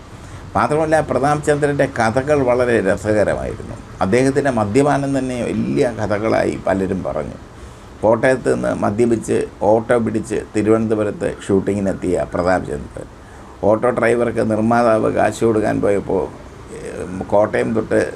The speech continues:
തിരുവനന്തപുരം വരെയുള്ള പൈസയാണ് ഓട്ടോ ഡ്രൈവർ ചോദിച്ചത്. അതിന് തമ്പാനൂരിൽ നിന്ന് തിരുവനന്തപുരം വരെ ഇത്രയല്ലേ ആ-, ആയുള്ളൂ എന്ന്, ഇത്രയല്ലേ ആകുള്ളൂ എന്ന് നിർമ്മാതാവ് ചോദിച്ചപ്പോഴാണ്, ഉം,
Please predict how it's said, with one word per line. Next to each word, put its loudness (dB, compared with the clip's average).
തിരുവനന്തപുരം 2
വരെയുള്ള 2
പൈസയാണ് 0
ഓട്ടോ 0
ഡ്രൈവർ 0
ചോദിച്ചത്. -6
അതിന് 2
തമ്പാനൂരിൽ 2
നിന്ന് -2
തിരുവനന്തപുരം 0
വരെ 0
ഇത്രയല്ലേ 2
ആ-, 0
ആയുള്ളൂ 2
എന്ന്, -2
ഇത്രയല്ലേ 2
ആകുള്ളൂ 4
എന്ന് -2
നിർമ്മാതാവ് 2
ചോദിച്ചപ്പോഴാണ്, 0
ഉം, -2